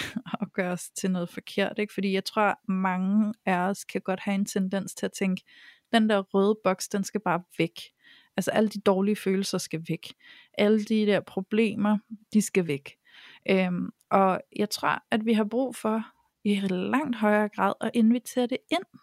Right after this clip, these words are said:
som en del af os, som vi tillader godt må være der, som vi giver noget omsorg til og noget forståelse for. Øhm, fordi det er først der, at det begynder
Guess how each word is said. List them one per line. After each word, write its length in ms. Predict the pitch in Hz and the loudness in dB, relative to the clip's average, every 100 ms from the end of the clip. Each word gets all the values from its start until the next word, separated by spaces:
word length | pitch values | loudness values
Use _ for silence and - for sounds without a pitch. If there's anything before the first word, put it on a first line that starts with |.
| _ | _
som 240 | - 247 226 | -2 4 6
en 140 | 220 | 6
del 220 | 226 247 240 | 4 0 -2
af 60 | - | 0
os, 160 | 220 254 | -2 -2
som 500 | - - - 226 214 | -8 -8 0 2 2
vi 100 | 220 | 0
tillader 560 | - - 277 285 208 | -2 -2 0 2 0
godt 280 | 208 208 208 | 0 -2 2
må 200 | 233 202 | 2 2
være 300 | 180 202 214 | 0 0 0
der, 120 | 254 254 _ _ _ | -2 -4 _ _ _
som 240 | - 240 | 2 4
vi 80 | 226 | 4
giver 200 | 226 262 | 2 0
noget 180 | 262 240 - | 0 0 4
omsorg 440 | 214 247 254 214 | 4 4 2 0
til 280 | - 208 208 - | -2 0 0 2
og 100 | 214 | 4
noget 160 | 214 208 | 4 4
forståelse 760 | 220 - 247 226 214 - 190 - _ - | -2 0 2 2 0 -2 -4 -4 _ 0
for. 160 | 180 180 - _ - - - - | 0 0 -6 _ -20 -20 -20 0
Øhm, 400 | 220 208 196 196 208 - | 4 4 4 0 -2 -4
fordi 180 | 233 226 | 0 2
det 140 | 233 | 2
er 40 | - | 2
først 340 | 262 - - | -2 -2 0
der, 180 | 262 240 | 0 0
at 140 | 220 - | -2 -2
det 100 | 214 | 0
begynder 560 | 220 - 247 220 214 | 0 4 4 6 2